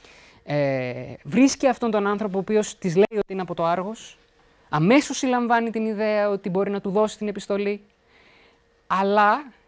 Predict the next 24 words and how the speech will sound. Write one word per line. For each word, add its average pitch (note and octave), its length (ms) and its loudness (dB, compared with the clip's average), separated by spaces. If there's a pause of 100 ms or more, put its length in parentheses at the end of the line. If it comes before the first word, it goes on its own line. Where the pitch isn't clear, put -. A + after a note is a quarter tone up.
(260)
για G#3 340 -6
να F3+ 540 -4
εμπιστευτεί F3+ 800 -2 (500)
αυτή D3 400 -4
την, A#2+ 420 -8
ε, - 40 -14 (680)
δυνατότητα D3 500 2
του D3 100 -6
ανθρώπου D3+ 260 -6
αυ-, D3 100 -8 (120)
να D3 160 -8 (140)
μεταφέρει D3 480 0
όντως D#3+ 220 -2
την D#3 100 -8
επιστολή D3+ 280 -6
και D#3 80 -6
να D3+ 100 -6
συμβούν D3 420 -4 (720)
όσα E3 360 0
εύχεται, C#3 600 2 (180)
ε, A#2 300 -10 (100)
να C3+ 180 -8
συμβούν, C3+ 520 -6 (800)
ε, - 100 -10